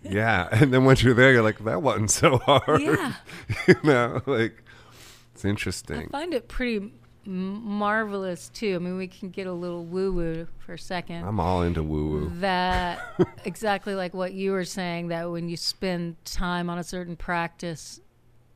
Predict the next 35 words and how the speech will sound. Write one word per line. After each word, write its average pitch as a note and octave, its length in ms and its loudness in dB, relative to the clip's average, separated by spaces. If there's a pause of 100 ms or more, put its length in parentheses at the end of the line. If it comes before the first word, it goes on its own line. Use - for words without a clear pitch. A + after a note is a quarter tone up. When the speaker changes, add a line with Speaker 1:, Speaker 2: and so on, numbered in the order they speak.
Speaker 2:
and E3+ 180 -4
it E3 160 -6
seems F#3 520 -4
impenetrable, E3 960 -6
the, D#3+ 360 -8
your D#3+ 220 -4
anger D#3+ 600 -4
or D3 40 -12
your - 160 -2
Speaker 1:
Mm-hmm. B2 100 -4
Speaker 2:
sadness D#3+ 580 -4
or F3 60 -8
whatever, E3 200 -6 (600)
and E3 180 -2
then E3 140 -2
you D#3+ 160 -2
get E3+ 320 -4
there, D3 380 -8 (680)
Speaker 1:
Yeah. G2+ 260 2
Speaker 2:
that F3 180 0
that's F#3+ 240 -4
possible F3 640 0
through F3 340 -2
a E3 60 0
practice D#3+ 540 -2
that's - 220 -8
just E3 200 -6
repeated D#3+ 560 -2
and D3+ 100 -6
repeated, E3 480 -2
and D#3+ 120 -4
it - 120 -8
might F#3 320 -4
seem F#3+ 320 0
meaningless F#3 720 -4